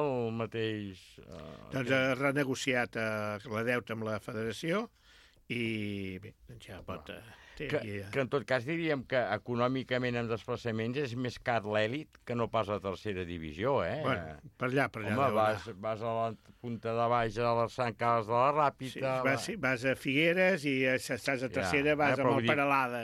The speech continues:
Speaker 1: que és una, és una ter-,
Speaker 2: Eh,
Speaker 1: és una tercera més o menys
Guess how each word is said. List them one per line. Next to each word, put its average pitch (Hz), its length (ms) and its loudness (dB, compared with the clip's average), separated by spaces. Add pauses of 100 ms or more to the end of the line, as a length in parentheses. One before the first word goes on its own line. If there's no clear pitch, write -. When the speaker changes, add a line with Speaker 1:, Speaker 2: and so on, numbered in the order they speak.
(100)
Speaker 1:
que 117 60 0
és 107 100 -2
una, 131 400 4
és 113 160 -2
una 131 220 4
ter-, 127 160 4
Speaker 2:
Eh, - 320 -6
Speaker 1:
és 104 80 -4
una 127 100 2
tercera 123 420 0
més 120 200 0
o 120 80 0
menys 120 180 0